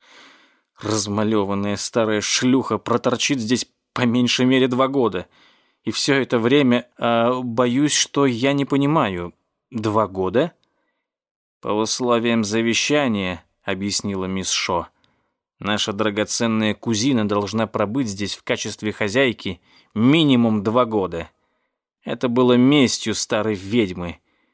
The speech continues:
И что только отец в ней нашел. «Предоставлять жилище Джону и Агате», написала она в завещании, «покуда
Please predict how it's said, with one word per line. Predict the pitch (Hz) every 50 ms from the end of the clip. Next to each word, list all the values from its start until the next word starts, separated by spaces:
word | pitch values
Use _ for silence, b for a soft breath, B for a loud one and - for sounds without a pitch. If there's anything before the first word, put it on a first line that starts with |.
| _ _ _ _ _ _ _ _ _ -
И |
что | - - - - _ - 120
только | 113 - 123 113 107 - 123
отец | - - 123 - - 127 113 107 - 104
в | 101
ней | 110 110 107
нашел. | 107 110 107 - - - 104 92 90 87 - _ _ _ _ _ _ _ _ _ _ _ _ _ _ _ _ _ _ -
«Предоставлять | 143 135 127 131 143 131 - - - 139 123 120 127 151 170 165 131
жилище | - 110 117 139 135 131 151 190 170 135 - - - 131
Джону | 117 110 110 104 135 156 151 135 127
и | 131 - 139 131
Агате», | 131 120 104 104 127 165 190 165 - - - 92 90 85 B B B B B
написала | 113 123 120 - 131 113 - - 127 143 147 131 117 - -
она | 117 113 120 139 131
в | 110
завещании, | 101 113 107 107 107 - - - 131 151 151 139 110 92 87 85 - _ _ _ _ _ _ _ _ _ _ _
«покуда | 156 156 - - 208 208 170 185